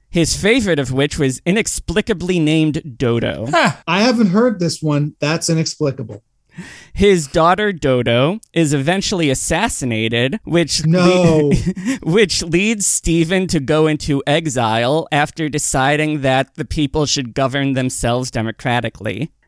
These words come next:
Speaker 1: And eventually his granddaughter becomes the president. And then he just wanders off and lives the rest of his life on a mountain.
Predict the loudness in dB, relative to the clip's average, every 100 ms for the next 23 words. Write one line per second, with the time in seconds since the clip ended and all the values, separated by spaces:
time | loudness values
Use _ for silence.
0 | -2 0 2 2 0 0 0 0 2 0
1 | 0 0 2 0 -2 -2 -4 -4 -6 -2
2 | -2 -4 -8 -4 -4 -4 -6 -6 -8 -14
3 | _ _ _ -2 0 4 2 2 2 0
4 | 0 0 2 2 0 2 0 0 -4 -4
5 | -4 -4 -2 0 0 -2 -6 -4 -2 -2
6 | -2 -4 -4 -4 -8 -8 -8 -8